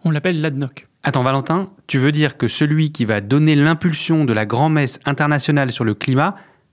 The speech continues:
Speaker 2: dirige une compagnie pétrolière ?
Speaker 1: Eh oui, c'est étonnant, mais c'est comme ça. Il faut évidemment noter qu'il est aussi le P D G de Masdar, qui est une entreprise spécialisée dans les énergies renouvelables.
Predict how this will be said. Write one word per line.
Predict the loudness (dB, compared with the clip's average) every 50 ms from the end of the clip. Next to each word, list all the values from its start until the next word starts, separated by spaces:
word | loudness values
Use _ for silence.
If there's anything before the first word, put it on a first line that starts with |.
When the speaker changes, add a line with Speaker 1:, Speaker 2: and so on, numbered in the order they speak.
| _ -10
Speaker 2:
dirige | -4 -2 0 0 0 0 0 0
une | 0 0 0 -2
compagnie | -4 _ -6 -6 -4 -2 -2 0 0 0 0
pétrolière ? | 0 -2 -4 -2 0 0 0 0 -2 -6 _ _ _ _ -2
Speaker 1:
Eh | 0
oui, | 0 0 -2 -2
c'est | -4 -4 -4 -4
étonnant, | -2 -2 -2 0 0 0
mais | 0 0 0 0 -2
c'est | -2 -4 -4
comme | -4 -4 -4
ça. | -4 -4 -6 -6 -8 _ _ _ _ -16
Il | -12
faut | -6 -4 -2
évidemment | -2 -2 -2 -2 -2 0 0 0 0
noter | 0 0 0 -2 -4 -4
qu'il | -6 -8 -6 -4
est | -2
aussi | -2 -2 -2 -4 -6
le | -6
P | -8 _ -4 -4 -2 -2
D | 0 -2 -2 0
G | 0 -2 -2 -2
de | -2 -4 -2 -2
Masdar, | 0 0 0 -2 -2 -4 -4 -4 -4 -6 -8
qui | -6 -4
est | -2
une | -2 -2
entreprise | -2 -4 -6 -10 -10 -4 -2 -2 -2 -2 -4
spécialisée | -8 -6 -4 -4 -4 -2 -2 -2 -2 0 0 0 0
dans | 0 -2
les | -2 -2 -2 -2
énergies | 0 0 0 -2 -2 -2 -2
renouvelables. | -2 -2 -2 -4 -4 -6 -8 -10 -14 _